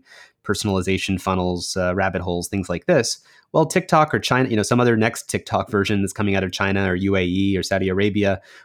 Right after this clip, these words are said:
will just not do those things. And so we need actually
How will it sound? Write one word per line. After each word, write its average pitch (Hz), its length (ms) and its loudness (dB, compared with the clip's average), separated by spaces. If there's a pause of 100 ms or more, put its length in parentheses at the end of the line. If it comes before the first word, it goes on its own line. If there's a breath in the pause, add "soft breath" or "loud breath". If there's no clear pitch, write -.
(100)
will 117 400 4
just 127 340 0
not 135 300 4
do 107 120 2
those 87 240 -2
things. - 440 -10
And 104 120 0
so 110 140 2
we 120 180 4
need 151 280 6
actually 113 640 0